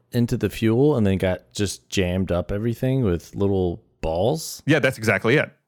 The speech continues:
Speaker 2: Like, even if you think about a car, I'll
Speaker 1: Mm-hmm.
Speaker 2: use a car example. I don't know how much you know about cars, but if you think about, like, this is, it's very different in an engine. I'm, <laughs> I realize this analogy is not perfect. I'm gonna use this 'cause it's the closest thing that people might understand.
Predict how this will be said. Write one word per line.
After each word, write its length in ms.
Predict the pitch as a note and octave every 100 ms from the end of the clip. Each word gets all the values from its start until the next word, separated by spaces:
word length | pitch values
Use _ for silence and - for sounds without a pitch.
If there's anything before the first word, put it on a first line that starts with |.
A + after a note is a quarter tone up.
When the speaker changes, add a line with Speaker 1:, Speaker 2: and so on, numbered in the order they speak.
| -
Speaker 2:
Like, 160 | A#2+
even 180 | E3 D#3
if 100 | C3+
you 60 | B2+
think 160 | C3
about 420 | A#2 G#2+ G2+ - _ -
a 60 |
car, 440 | A#2+ - G2 D2 - _ -
I'll 60 | F#2+
Speaker 1:
Mm-hmm. 80 | F#2+
Speaker 2:
use 100 | E2+
a 40 |
car 180 | F2+ F2
example. 320 | F#2 - G2+
I 20 |
don't 100 | G2
know 100 | F#2
how 80 | F#2
much 180 | F2+ E2+
you 60 | F#2
know 80 | E2+
about 220 | D#2+ -
cars, 320 | - E2 - - -
but 80 | B2
if 60 |
you 40 | A2+
think 180 | D3 C3
about, 260 | A2+ A2
like, 180 | G#2 G2+ _ -
this 280 | B2+ C#3
is, 200 | D3+ C3 -
it's 240 | C#3+ -
very 680 | B2+ B2 A2+ B2 F#3 F3+ D3
different 340 | C#3+ C3 C3
in 100 | B2
an 120 | A2+
engine. 280 | G#2+ G#2+ A2 G#2+
I'm, 180 | G#2+ G#2+
<laughs> 20 |
I 240 | C#3 D3+
realize 480 | C3 B2 D3+ C#3 C3+
this 140 | B2 C#3
analogy 380 | B2 A#2+ B2
is 120 | A#2+ G#2+
not 160 | A2
perfect. 360 | - G#2+ A2+ -
I'm 120 | A#2
gonna 180 | G2+ B2
use 180 | A#2+ A2
this 160 | A2+ -
'cause 380 | - _ -
it's 20 | G#2
the 80 |
closest 320 | - A#2 G#2 -
thing 120 | G2+
that 80 | -
people 180 | G2+
might 180 | F#2 F2+
understand. 400 | F2+ - - E2+